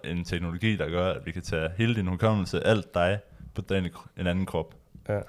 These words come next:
Speaker 1: Du lever så videre i den her krop. Får nye memories i den nye krop.
Speaker 2: Ja.
Speaker 1: Og så siger de, så banker de på din dør og siger, din, øh, din krop er klar til at komme ud af koma.
Speaker 2: Ja.
Speaker 1: Tag din chippen tilbage igen i din krop.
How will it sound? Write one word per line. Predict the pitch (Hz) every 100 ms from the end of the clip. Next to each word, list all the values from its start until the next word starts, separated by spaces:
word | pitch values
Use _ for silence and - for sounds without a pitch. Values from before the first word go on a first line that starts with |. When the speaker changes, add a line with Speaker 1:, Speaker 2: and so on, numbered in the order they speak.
| - _ _ -
Speaker 1:
Du | 107
lever | 101
så | 90 95
videre | 107 113
i | 85
den | 82
her | 80
krop. | - 76 - _ - _ _ _ _ - -
Får | - 92
nye | 98 104
memories | 101 98 101 90 80 -
i | 80
den | 80
nye | 90 104
krop. | - 82 80 - _ _ _ _ _
Speaker 2:
Ja. | 113 107
Speaker 1:
Og |
så | 95
siger | 95 - 98
de, | 90 87 80 64
så | 87
banker | 92 92
de | 90
på |
din | 90 90
dør | 104
og | 82
siger, | - 87 85 82
din, | 87 85
øh, | 82 78
din | 85
krop | - 101 -
er | 85 78 76
klar | 82 98 87
til | -
at | 82
komme | 85 82
ud | 82
af |
koma. | - 85 82 82 - _ _ _
Speaker 2:
Ja. | 120 120 98
Speaker 1:
Tag | - 90
din | 87
chippen | - 104 95
tilbage | 87 92 104
igen | 95 80 78
i |
din | 76 82
krop. | 82 82